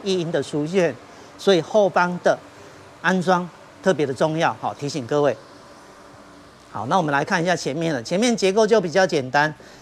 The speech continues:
但是K T的一个特-，特殊的设计还是在前弹簧。好，所以这台车经理讲弹簧已经讲了两个，两个重点，前方的弹簧，后方的弹簧。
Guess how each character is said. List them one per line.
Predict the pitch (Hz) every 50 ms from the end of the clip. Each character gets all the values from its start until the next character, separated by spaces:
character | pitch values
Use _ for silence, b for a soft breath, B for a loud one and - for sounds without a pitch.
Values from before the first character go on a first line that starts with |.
| B B
但 | B 240 254 269 220
是 | - - -
K | - - 240 233 -
T | 247 240
的 | 196 208 190
一 | 185
个 | 175 208 190 - - -
特-， | - 185 220 220 220 220 - -
特 | - 262 233 202
殊 | - - 226 220
的 | 180 185
设 | - - - 226 208
计 | 185 - 226 208 180 - b b b b b
还 | b - 196 214
是 | - 262
在 | 240 - 254 226
前 | - - 175 165
弹 | 165 185 190 175
簧。 | 180 131 113 - B B B B B
好， | 143 143
所 | 135 - 240
以 | 220
这 | - 254 247
台 | 226 233 202 196
车 | - 220 214
经 | 214 - - 247 233
理 | 226 196 147
讲 | - - 131 123 120
弹 | 160 170
簧 | 185 185 147
已 | 131
经 | 139 185 185
讲 | 156 - 127 123
了 | 123
两 | 123 123 120 113
个， | 117 127 120 - - -
两 | 131 123 113 117
个 | 131
重 | 120 - 233 208 185 151
点， | 147 113 - B B B B B B B B B B B B
前 | - 196 202
方 | 233 226 226
的 | 208
弹 | 190 190 202 202
簧， | 208 180 139 123 - B B B B B B B B B B - -
后 | - - 233 208
方 | 185 208 202
的 | 180
弹 | - 156 143 156
簧。 | 156 151 113 107